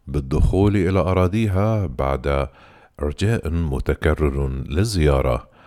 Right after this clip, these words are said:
كما عملت الصين على استبعاد أي مسؤولية عن الخسائر البشرية والاقتصادية الفادحة،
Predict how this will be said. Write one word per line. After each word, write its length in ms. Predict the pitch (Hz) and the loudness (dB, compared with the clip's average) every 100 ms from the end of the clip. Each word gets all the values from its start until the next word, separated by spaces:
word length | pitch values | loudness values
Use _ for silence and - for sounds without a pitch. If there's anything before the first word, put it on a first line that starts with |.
| - - _ - | -20 -20 _ 4
كما 220 | 123 123 | 8 8
عملت 340 | 123 127 123 | 8 8 6
الصين 360 | 107 - 120 123 | 4 2 2 4
على 220 | 120 95 | 6 6
استبعاد 760 | 92 - 95 92 98 98 98 98 - | 4 2 2 6 4 4 2 0 -2
أي 300 | 135 117 110 | -4 -2 -2
مسؤولية 640 | 101 - 95 104 120 101 - | 0 0 2 2 2 2 2
عن 380 | 113 92 65 | 2 0 0
الخسائر 640 | 67 69 87 - 98 92 87 | -2 -4 -4 0 2 2 2
البشرية 800 | 80 92 - 95 123 82 85 98 | 2 0 0 -2 0 0 2 0
والاقتصادية 840 | 65 - - 82 - 82 101 92 | -2 -4 -2 0 2 2 2 0
الفادحة، 680 | 87 - 104 113 131 - 127 | -2 0 0 0 0 0 -2